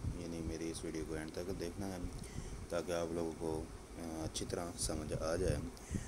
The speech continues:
और आप लोगों का फ़ायदा हो पाए। तो मैंने सोचा कि आप लोगों का फ़ायदा किया जाए, क्योंकि इंसानियत तो यही है कि दूसरों का फ़ायदा किया जाए। तो लिहाजा, अ, मैं आप लोगों को आज ये बताना जा, बताने जा रहा हूँ कि, अ,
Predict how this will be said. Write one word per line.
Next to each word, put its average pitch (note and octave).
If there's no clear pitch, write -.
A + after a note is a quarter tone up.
और F2+
आप F2
लोगों E2
का F2+
फ़ायदा D#2+
हो D2+
पाए। C#2+
तो F#2+
मैंने G#2+
सोचा B2+
कि B2
आप A2
लोगों A2
का A2+
फ़ायदा E2+
किया G2+
जाए, G2
क्योंकि A2
इंसानियत G2
तो G2+
यही F#2+
है F#2+
कि F#2+
दूसरों F#2
का G2
फ़ायदा D#2+
किया D2
जाए। -
तो F2
लिहाजा, G2
अ, E2
मैं F#2
आप G2
लोगों F#2+
को F#2
आज F2
ये F#2
बताना F2
जा, D#2
बताने E2+
जा E2
रहा D#2+
हूँ E2+
कि, E2
अ, E2